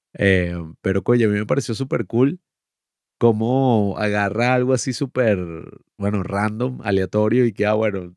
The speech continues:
le quieren celebrar una Navidad a este tipo, y de ahí sacan una historia interesante, o sea, avanzan incluso las mismas historias de los personajes, o sea, este se da cuenta de que tiene una hermana, tiene un familiar. Y,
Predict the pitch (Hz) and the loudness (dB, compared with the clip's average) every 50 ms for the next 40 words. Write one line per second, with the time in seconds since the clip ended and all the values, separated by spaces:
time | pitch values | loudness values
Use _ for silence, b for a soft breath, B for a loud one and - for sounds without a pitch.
0 | _ - 98 101 92 92 104 95 104 107 - - 127 117 104 98 101 101 107 120 | _ -6 -4 -4 -2 -2 -2 -2 -2 -2 0 0 2 2 2 2 2 0 -2 -2
1 | 120 123 120 107 101 101 98 98 101 104 - - 117 - 127 123 113 131 - - | -2 0 0 2 2 2 0 0 -4 -4 -4 -6 -4 -2 -2 -2 -2 -4 -8 -8
2 | _ _ _ _ _ _ _ _ _ _ _ _ _ _ - 120 120 117 110 107 | _ _ _ _ _ _ _ _ _ _ _ _ _ _ 2 4 6 6 8 6
3 | 104 101 101 95 - 117 107 - 123 120 123 123 120 - - 123 117 120 117 - | 6 4 2 2 0 0 2 2 0 0 0 -4 -6 0 0 0 0 0 -2 -2
4 | 113 107 95 - - 117 120 120 110 104 - 113 101 - 110 104 101 98 95 95 | -2 -2 0 0 0 0 0 0 -2 -2 -4 -4 -2 0 0 2 2 2 0 0
5 | 95 95 95 92 90 - 113 110 113 117 104 92 104 101 95 92 - - 113 113 | -2 -4 -4 -6 -6 -6 -6 -6 -6 -8 -10 -4 -2 -2 -2 -2 0 0 0 2
6 | 107 101 95 92 87 92 92 92 - - 98 92 104 107 110 101 - - 98 95 | 2 2 2 0 -2 -6 -8 -10 -10 -10 -6 -4 -4 -4 -4 -4 -2 0 2 2
7 | 101 107 110 110 110 - 95 90 - - 90 90 101 107 107 104 92 85 - 98 | 2 0 0 -4 -6 -8 -10 -8 -8 -8 -6 -2 0 2 2 2 0 -2 -4 -4
8 | 90 90 87 - 95 - - 107 95 90 - 104 101 92 92 107 107 104 - - | -4 -4 -6 -8 -8 -2 0 0 0 0 -2 -4 -6 -4 -2 -4 -4 -4 -4 -6
9 | 92 87 - - _ _ _ _ _ _ _ _ - 104 101 92 104 107 107 104 | -8 -8 -8 -12 _ _ _ _ _ _ _ _ 2 2 4 4 0 -2 -2 -4
10 | 104 101 104 104 104 101 107 120 131 - _ _ _ _ _ _ _ _ _ _ | -4 -4 -4 -4 -4 -6 -8 -10 -14 -18 _ _ _ _ _ _ _ _ _ _
11 | _ _ 110 107 98 101 95 - 120 107 104 98 90 95 98 98 104 143 139 - | _ _ 0 0 0 0 -2 -2 -2 -2 0 -2 0 0 2 2 0 -2 -4 -14
12 | _ _ _ _ _ _ _ _ _ _ _ _ _ - 117 110 107 104 101 98 | _ _ _ _ _ _ _ _ _ _ _ _ _ 0 2 4 4 4 4 4
13 | 98 95 95 92 | 2 0 0 -2